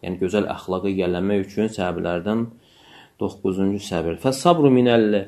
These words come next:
ususul əxlaqiyyə. Yəni əxl-, e, əxl-, yəni əsaslardan sayılır. Səbir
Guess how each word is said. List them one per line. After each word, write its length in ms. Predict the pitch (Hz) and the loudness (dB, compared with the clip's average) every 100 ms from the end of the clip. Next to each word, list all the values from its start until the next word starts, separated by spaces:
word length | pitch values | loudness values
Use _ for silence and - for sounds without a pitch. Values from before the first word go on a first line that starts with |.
| - _ _ | -10 _ _
ususul 460 | 175 147 147 - 120 | 4 4 2 2 -2
əxlaqiyyə. 760 | - - 104 98 - 87 78 - - _ | -4 -2 0 0 -2 -6 -6 -12 -18 _
Yəni 260 | - 98 - | -10 -8 -8
əxl-, 320 | - - 107 - - _ | -10 -10 -10 -14 -20 _
e, 160 | - 98 92 90 87 85 50 62 64 64 - | -4 -2 0 0 -2 -4 -6 -8 -10 -12 -10
əxl-, 440 | - 101 - - - | -10 -8 -12 -16 -10
yəni 300 | 104 98 95 | -4 -2 -2
əsaslardan 680 | - - 101 - 101 98 101 | -6 -4 -6 0 2 4 0
sayılır. 520 | - 80 76 82 120 - - _ | 0 -4 -2 -2 -4 -6 -18 _
Səbir 520 | - - 104 101 123 | -10 -2 2 2 0